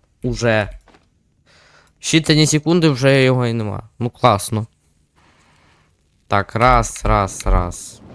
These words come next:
Ем, ладно. А ну-ка, на. Поможе. <laughs> Уголь.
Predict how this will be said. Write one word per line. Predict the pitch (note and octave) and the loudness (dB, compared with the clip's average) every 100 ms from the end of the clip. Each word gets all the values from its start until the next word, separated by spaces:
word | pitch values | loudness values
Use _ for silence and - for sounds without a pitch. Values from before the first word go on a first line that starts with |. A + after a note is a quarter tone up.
| - _ _ - | -20 _ _ -16
Ем, | G2+ F#2 F2 F2 G2 | -10 -8 -8 -10 -6
ладно. | G2+ C3 C#3+ D#3+ D#3+ - | -2 0 0 -4 -6 -8
А | - | -2
ну-ка, | A#2+ B2+ C3 A#2+ - _ _ | -2 -2 -4 -6 -10 _ _
на. | G#2+ G2 F#2+ - _ _ _ _ _ _ _ _ _ _ _ _ _ _ _ | -8 -6 -8 -14 _ _ _ _ _ _ _ _ _ _ _ _ _ _ _
Поможе. | A2+ A2 G2 F2+ G2+ B2+ C#3+ C3+ C3 - _ | -6 -2 -2 -2 0 2 2 2 0 -2 _
<laughs> | _ _ _ _ _ _ _ | _ _ _ _ _ _ _
Уголь. | C#3+ C#3 A#2 | 2 2 0